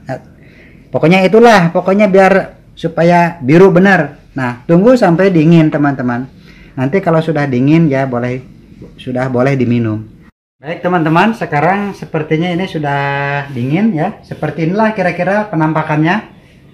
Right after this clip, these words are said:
Biru ya, biru gelap, biru dongker atau apalah ini namanya. Nah, ini tadi kan gul-, gulanya bisa teman-teman lihat tadi kan setengah sendok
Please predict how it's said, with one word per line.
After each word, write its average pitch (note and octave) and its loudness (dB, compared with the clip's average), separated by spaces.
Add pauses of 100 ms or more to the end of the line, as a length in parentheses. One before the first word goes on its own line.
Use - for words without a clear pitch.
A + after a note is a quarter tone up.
(260)
Biru D3 -2
ya, C#3 -8
biru C3 -6
gelap, C3+ -4
biru B2 -2
dongker C3+ 0 (220)
atau D#3 0
apalah D#3 2
ini D3+ 2
namanya. C3 -2 (760)
Nah, C3 -6
ini D3 0
tadi F3 -2
kan G3 0
gul-, D#3+ -2
gulanya D3+ 0
bisa D#3 -4
teman-teman D3 -2
lihat C3+ -2
tadi D3 -4
kan F#3+ -8 (240)
setengah C3+ -8
sendok B2+ -6